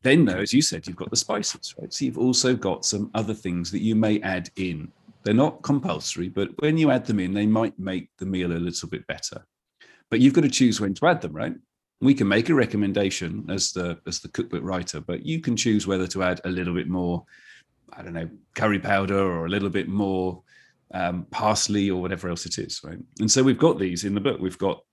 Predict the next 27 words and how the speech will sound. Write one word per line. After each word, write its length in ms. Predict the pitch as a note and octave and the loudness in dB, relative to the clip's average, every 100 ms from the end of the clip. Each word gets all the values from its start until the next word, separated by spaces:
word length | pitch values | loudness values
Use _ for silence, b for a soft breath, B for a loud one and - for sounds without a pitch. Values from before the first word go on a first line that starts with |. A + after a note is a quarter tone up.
| - | -4
the 80 | F#2+ | -2
essentials 640 | - G#2+ - - F2+ F#2+ | 0 0 -2 -4 -4 -4
that 100 | - | -4
you 100 | F#2+ | 0
need 260 | F#2+ G2 F#2+ | 0 0 -2
to 80 | F#2 | -6
have. 260 | D#2+ D#3+ - _ _ _ - | -8 -10 -16 _ _ _ -10
We've 120 | F#2+ | -4
then 200 | C#3 C#3+ | 0 2
got 240 | A#2+ - G#2+ | 2 2 2
the 180 | G#2 - | 2 2
added 320 | G2+ G2 E2+ | 0 -2 -2
spices, 760 | - - F#2+ F#2 - F#2+ F#2 | -4 0 0 0 -2 -4 -4
again, 360 | F2+ E2+ F#2 G2 | -4 -6 -6 -6
like 240 | D#2+ F2 - | -6 -8 -8
the 80 | F2+ | -10
kind 240 | F#2+ F#2 | -8 -8
of 80 | F2 | -2
optional 380 | G#2+ - - F#2 | -2 -2 -6 -4
bits 220 | F#2 - | -2 -4
that 100 | - | -4
you 120 | F2 | -4
can 280 | - E2+ E2 | -4 -8 -4
sprinkle 560 | - - A#2+ A2 - G2+ | -4 0 2 2 2 0
into 300 | F#2 F2 F#2+ | 0 -2 -2
your 100 | F2 | -4
facilitation. 800 | F2+ E2+ E2+ E2 - E2+ - | -4 -6 -4 -6 -6 -8 -8